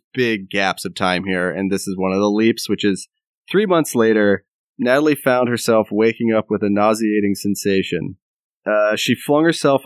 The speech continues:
off of the bed and ran into their bedroom, their bathroom. She then threw up when she reached the toilet.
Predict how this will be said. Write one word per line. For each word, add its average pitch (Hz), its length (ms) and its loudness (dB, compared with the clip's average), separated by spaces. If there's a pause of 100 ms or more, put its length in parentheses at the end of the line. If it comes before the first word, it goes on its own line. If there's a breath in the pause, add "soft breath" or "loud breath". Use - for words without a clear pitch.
(460)
off 123 220 2
of 127 60 -4
the 117 100 4
bed 113 260 2
and 104 180 -2
ran 107 280 -4
into 110 80 -2
their 101 140 0
bedroom, 110 480 -6
their 117 120 -2
bathroom. 107 680 0 (360)
She - 160 0
then 120 280 2 (280)
threw 135 340 2
up 117 160 0
when 110 120 0
she 110 160 -4
reached 110 260 -2
the 104 140 -8
toilet. 120 480 2